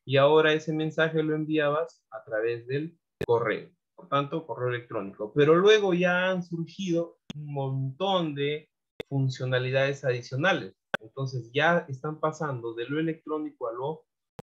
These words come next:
digital. En lo digital ya no es que solamente me van a comprar la madera o el mueble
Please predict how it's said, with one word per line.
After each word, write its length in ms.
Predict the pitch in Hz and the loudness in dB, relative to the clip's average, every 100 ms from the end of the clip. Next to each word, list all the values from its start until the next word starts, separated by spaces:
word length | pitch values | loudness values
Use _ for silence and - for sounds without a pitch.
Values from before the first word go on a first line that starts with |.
| _ | _
digital. 920 | 120 123 135 127 - 110 - 65 - _ _ _ _ _ _ _ _ | -16 -4 -4 -4 -12 -16 -12 -12 -12 _ _ _ _ _ _ _ _
En 220 | 226 202 | 2 4
lo 120 | 196 | 2
digital 580 | 202 185 202 - 247 226 | 2 -4 -4 0 0 4
ya 140 | 220 | 2
no 220 | 214 208 220 | 4 2 2
es 220 | 214 - | 2 -2
que 100 | 175 | -8
solamente 600 | 180 180 180 180 175 170 | -4 -2 0 -2 -2 -2
me 100 | 151 | -2
van 260 | 156 160 | 0 0
a 40 | 160 | -2
comprar 580 | 135 127 151 156 147 135 _ - | -2 -2 4 4 2 -4 _ -6
la 120 | 104 | -6
madera 640 | 104 101 147 160 156 143 131 | -4 0 2 4 4 4 2
o 200 | 120 113 | 2 -2
el 40 | |
mueble 680 | 120 143 151 139 135 135 139 | -2 0 0 0 -2 -4 -8